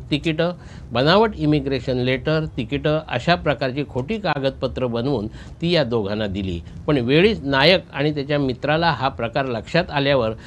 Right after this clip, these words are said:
त्यांनी वर्तकनगर पोलिसांकडे फसवणुकीची तक्रार दाखल केली. वर्तकनगर पोलिसांनी हिम्मत अली शेखला काल अटक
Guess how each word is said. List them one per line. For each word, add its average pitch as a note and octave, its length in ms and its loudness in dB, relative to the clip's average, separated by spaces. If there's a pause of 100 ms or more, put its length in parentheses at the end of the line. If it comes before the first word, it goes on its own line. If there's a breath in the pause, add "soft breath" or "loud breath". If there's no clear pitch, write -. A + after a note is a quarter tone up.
(220 loud breath)
त्यांनी D3 220 4
वर्तकनगर D#3+ 680 2
पोलिसांकडे C#3+ 800 0 (140)
फसवणुकीची B2 680 0
तक्रार B2 500 0
दाखल G2 360 -2
केली. F2+ 280 -4 (380 loud breath)
वर्तकनगर A3 580 6
पोलिसांनी G3+ 540 2
हिम्मत F3+ 400 4
अली F3+ 180 0
शेखला D#3+ 360 0
काल E3+ 240 0 (180)
अटक - 220 4